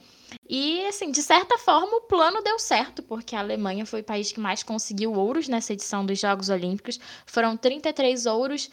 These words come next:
contra vinte e quatro dos Estados Unidos, que foi o país que ficou na segunda colocação. Mas a Alemanha não ganhou nas provas do atletismo, que são as mais clássicas, cem metros,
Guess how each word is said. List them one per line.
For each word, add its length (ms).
contra 440
vinte 240
e 40
quatro 420
dos 160
Estados 400
Unidos, 360
que 100
foi 140
o 40
país 200
que 140
ficou 320
na 260
segunda 380
colocação. 680
Mas 540
a 60
Alemanha 400
não 260
ganhou 480
nas 220
provas 580
do 160
atletismo, 800
que 80
são 160
as 120
mais 320
clássicas, 840
cem 200
metros, 1080